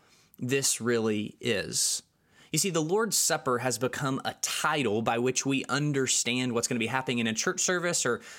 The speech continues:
um, we know it's the breaking of the bread and the drinking of wine. But originally, the Lord's Supper communicated possession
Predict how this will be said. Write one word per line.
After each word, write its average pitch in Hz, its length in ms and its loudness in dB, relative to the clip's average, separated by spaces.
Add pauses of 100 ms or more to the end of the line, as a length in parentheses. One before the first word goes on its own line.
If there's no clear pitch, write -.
um, 117 220 0
we 151 80 2
know 160 240 2
it's 104 140 0
the 104 100 -2
breaking 151 320 0
of - 20 0
the 151 80 2
bread 151 300 2
and 127 100 0
the 113 40 0
drinking 156 360 2
of 143 80 0
wine. 143 400 2
But 143 260 0 (360)
originally, 151 720 2
the 135 160 0
Lord's 139 760 0 (100)
Supper 123 520 2 (460)
communicated 160 880 0
possession 113 960 -2